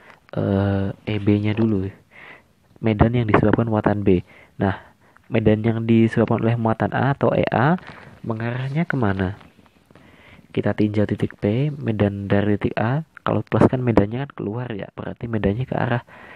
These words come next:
sini. Ini adalah E A. Nah, bagaimana dengan E B? Kita hitung dulu.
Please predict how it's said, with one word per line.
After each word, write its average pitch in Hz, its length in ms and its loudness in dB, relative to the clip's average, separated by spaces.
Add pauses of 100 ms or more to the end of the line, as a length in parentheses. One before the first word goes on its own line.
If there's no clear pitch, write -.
(160)
sini. 107 480 -4 (960)
Ini 127 160 0
adalah 107 560 0
E 113 240 -2 (160)
A. 110 320 -2 (1400)
Nah, 107 240 -10
bagaimana 123 640 -4 (720)
dengan 107 320 -2
E 101 160 0
B? 101 320 4
Kita - 240 0
hitung - 340 -2
dulu. 101 380 4